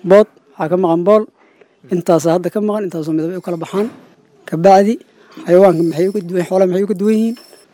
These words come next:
Waana ka lacag badan yihiin, waana ka baawur badan yihiin. Meesha isugu yimaadiin, ummadda dhammaa ku soo booqdo. Ummadda dhammaa u timaad, ummadda dhammaa fiirsad. Waxaa yeesha haddana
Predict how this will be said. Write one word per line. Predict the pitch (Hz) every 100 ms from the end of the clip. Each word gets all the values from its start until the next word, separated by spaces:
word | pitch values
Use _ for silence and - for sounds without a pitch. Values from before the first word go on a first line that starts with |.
| _ -
Waana | 202 226 196
ka | 180
lacag | 160 147 151
badan | 147 170
yihiin, | 160 160 180 -
waana | 156 151
ka | 165
baawur | 147 143 135
badan | 131 135
yihiin. | 113 - -
Meesha | 214 226 190
isugu | - 202
yimaadiin, | 214 214 220 254 - _ _ _ _ _ _
ummadda | 185 233 190
dhammaa | 175 156 139
ku |
soo | 143 135
booqdo. | 117 139 147 - _ _ _ _
Ummadda | 175 208 185
dhammaa | 165 160
u | 160
timaad, | - 127
ummadda | 143 185
dhammaa | 156 147
fiirsad. | - 131 - - _ _ _ _
Waxaa | - 233
yeesha | 220 202 165
haddana | 214 202 226